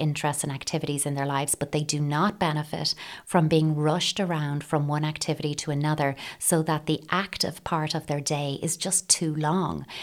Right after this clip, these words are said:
You know, they become hyperstimulated, they're overwhelmed, they're overwrought. We all know what that means, ultimately cranky, whingy, whiny, having meltdowns. And,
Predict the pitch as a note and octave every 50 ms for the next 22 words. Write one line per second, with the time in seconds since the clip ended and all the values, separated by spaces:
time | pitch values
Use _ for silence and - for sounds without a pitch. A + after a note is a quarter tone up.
0 | - - - F#3+ F#3 F#3+ F#3 F3+ F3+ E3 - - E3+ D#3+ - E3 D#3+ D#3+ - D#3
1 | D3 - - - G3+ G3+ G3 G3+ F#3+ F#3+ F#3 F3+ F#3 F3+ F#3 F3+ F3+ E3 - -
2 | E3+ D3+ - D3+ D#3 D3+ D3 D3+ D3 D3 - G3 F#3 F#3 F3+ F3 F3+ F3+ F3+ F3+
3 | - D3+ - - D#3 D3+ D3+ D3 C#3+ C#3 D3 E3+ F3 F#3+ F#3 F3+ F3+ F#3 F#3 -
4 | - - - - - - E3+ E3 D#3 D#3+ D#3 D#3 D#3 D3+ D3+ - - - - F3
5 | F3+ F#3+ F#3 F3+ F3+ - - E3 D#3+ - E3+ D#3 - - E3 D#3 - - - E3
6 | D#3 D#3 D3+ D3+ E3 D#3+ D3+ D#3 D#3 D#3 D3+ D3+ D#3 D#3 D#3 D#3 D3+ - - D#3+
7 | D3+ D3+ D#3 D3+ D3+ D3 C#3 D3+ D#3 D3+ D#3 D3+ D3+ D3+ D#3 D3+ D#3 D3+ - E3
8 | D3 D3 D#3 D3+ - - - - - - - - - - - G#3+ G#3 G#3+ -